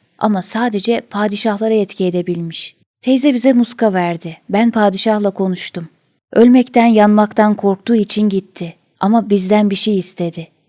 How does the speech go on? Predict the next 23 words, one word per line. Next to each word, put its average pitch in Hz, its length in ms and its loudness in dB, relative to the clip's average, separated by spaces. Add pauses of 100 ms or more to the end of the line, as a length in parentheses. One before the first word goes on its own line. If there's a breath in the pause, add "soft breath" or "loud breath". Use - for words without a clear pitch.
(200)
Ben 254 180 6
de 262 80 4
"Sizi 240 280 2
kim 254 220 2
gönderdiyse 220 920 2
alacağınızı 202 640 2
ondan 220 300 0
alın." 180 300 -4
dedim. 165 320 -8 (440)
"Cini 208 260 0
gönderdim." 196 680 0
dedi. 170 320 -8 (380)
Padişahın 262 720 2
bu 254 40 -4
kadar 254 340 2
kolay 226 300 0
kabul 202 280 -2
etmesinin 208 520 -2
sebebi 202 640 -2
oğlumun 202 400 -2
kolundaki 196 520 -6
muska 220 360 -4
aslında. 175 600 -8